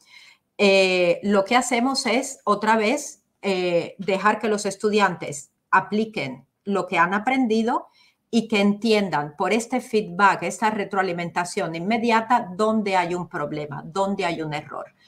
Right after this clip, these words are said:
Yo no tengo que corregir, solo tengo que observar mis informes que genera la herramienta. Y puedo entender quién tiene problemas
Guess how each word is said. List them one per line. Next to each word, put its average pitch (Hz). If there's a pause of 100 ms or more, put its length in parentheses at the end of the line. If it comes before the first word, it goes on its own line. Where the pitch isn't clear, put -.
(260)
Yo 214
no 214
tengo 170
que 175
corregir, 185
solo 202
tengo 214
que 208
observar 185
mis 196
informes 185
que 180
genera 170
la 175
herramienta. 147 (400)
Y 208
puedo 175
entender 233
quién 196
tiene 196
problemas 220